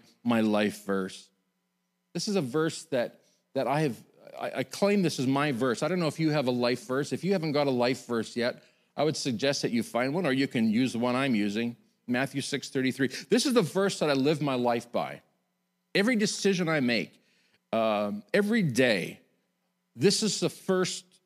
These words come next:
and most important thing in, in my day. I seek first the kingdom of God above all else. I seek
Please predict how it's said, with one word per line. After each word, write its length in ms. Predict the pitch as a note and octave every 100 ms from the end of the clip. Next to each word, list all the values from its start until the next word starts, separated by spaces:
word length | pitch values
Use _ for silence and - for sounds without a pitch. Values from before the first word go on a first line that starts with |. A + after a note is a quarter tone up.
| _ _ _
and 120 | C#3+
most 260 | C#3+ E3 -
important 440 | C3 - D3+ B2
thing 280 | - C#3+ A#2
in, 140 | A2 -
in 140 | A#2+
my 160 | A#2 G#2+
day. 380 | G2 F#2 D2+ - -
I 140 | C#3
seek 400 | C3 - E3+ E3+
first 340 | - D#3 D3 -
the 80 |
kingdom 320 | C3 C3 B2+ A#2
of 160 | F#2+
God 340 | G2+ F#2+ D#2 - _ _ _ _ _ _ -
above 280 | G#2+ A2 G#2
all 240 | F#2+ D2+
else. 400 | D2 A1 - - _ _ _ _ _ _ _ _ _ _ -
I 100 | D#3
seek 600 | - - A3+ A#3+ - -